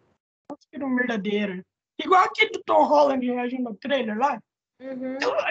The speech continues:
Speaker 1: com certeza não tava reagindo. Eu, eles com
Speaker 2: Entendi.
Speaker 1: certeza. Eu não sei se tu viu o Tom Holland reagindo.
Speaker 2: Eu vi, eu
Speaker 1: Ao
Speaker 2: vi,
Speaker 1: trailer.
Speaker 2: eu vi pelo canal do Metaforando, né? Do Vitor, do, do canal Metaforando, que é o canal que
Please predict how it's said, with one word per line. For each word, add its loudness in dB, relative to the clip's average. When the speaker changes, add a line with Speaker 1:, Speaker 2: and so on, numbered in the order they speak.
Speaker 1:
com 2
certeza 2
não 0
tava 0
reagindo. -6
Eu, -6
eles -4
com -12
Speaker 2:
Entendi. -2
Speaker 1:
certeza. -4
Eu 2
não 0
sei 2
se -4
tu -4
viu -2
o 0
Tom 0
Holland -2
reagindo. -4
Speaker 2:
Eu 2
vi, 4
eu -2
Speaker 1:
Ao -4
Speaker 2:
vi, -2
Speaker 1:
trailer. 2
Speaker 2:
eu 2
vi -8
pelo -2
canal 0
do -4
Metaforando, -4
né? -4
Do -8
Vitor, -6
do, -6
do -20
canal -6
Metaforando, -2
que -4
é 0
o -2
canal -2
que -8